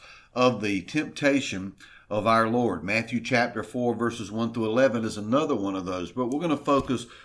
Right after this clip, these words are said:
on Luke's account in Luke chapter four, verses one through fifteen. Now, before I read this text, I wanna remind you of the context in which the temptation of Christ took place. The Lord has just left a mountaintop experience. He's just come out of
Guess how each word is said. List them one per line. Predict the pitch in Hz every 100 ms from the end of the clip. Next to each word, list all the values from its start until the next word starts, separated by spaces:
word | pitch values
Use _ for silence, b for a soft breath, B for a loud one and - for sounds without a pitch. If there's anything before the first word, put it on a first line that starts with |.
| B
on | 123 120 110
Luke's | 120 147 - -
account | 110 113 104 104
in | 95 98
Luke | 123 143
chapter | - 135 127 - 107
four, | - 131 101 90 B B B
verses | 107 113 113 95
one | 104 113
through | - 107
fifteen. | 117 107 - 120 95 85 - B B B
Now, | 117 117
before | 117 170 180
I | 160
read | 143 123
this | 113 -
text, | - 123 98 92 107
I |
wanna | 117 110
remind | 104 104 127 113
you |
of | 98
the | 95
context | - 143 139 - 95 92 - B B -
in | 107 107
which | 120 120 -
the | 113
temptation | 135 135 123 110 - 117
of | 110
Christ | 113 101 95 -
took | 110 -
place. | 123 127 92 - B B B -
The |
Lord | 107 131 175 147
has | 139
just | - 127 117 117
left | 120 123 107 -
a | 95
mountaintop | 95 104 131 147 131 123 127 123
experience. | 98 - - 131 113 90 - - _
He's | - 170 175
just | 160 151 -
come | - 147 101 -
out | 131 160 151
of | 107 107 107